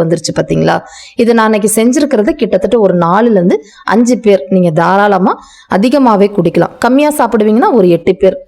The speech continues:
குடிச்சுக்கலாம். இப்ப ஒரு கிருணி பழம் நல்ல பழுத்த பழமா எடுத்து நறுக்கி ஃப்ரிட்ஜில்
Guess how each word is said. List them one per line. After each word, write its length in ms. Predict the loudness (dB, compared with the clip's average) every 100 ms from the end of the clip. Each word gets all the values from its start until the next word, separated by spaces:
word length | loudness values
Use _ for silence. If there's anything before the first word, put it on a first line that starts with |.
| _ -4
குடிச்சுக்கலாம். 580 | -2 -2 -4 -2 -2 -2 -4 -12 -20 -20 -10 -2
இப்ப 140 | 2 4
ஒரு 160 | 4 2
கிருணி 320 | 0 2 2 0
பழம் 240 | 0 -2 -2 0
நல்ல 300 | 2 2 0 -2
பழுத்த 420 | 0 0 0 -2 -2
பழமா 300 | 0 0 2 2
எடுத்து 300 | 0 0 -2 -6 -6 -12 -2 0
நறுக்கி 360 | 2 0 -2 -4
ஃப்ரிட்ஜில் 380 | -2 -2 0 2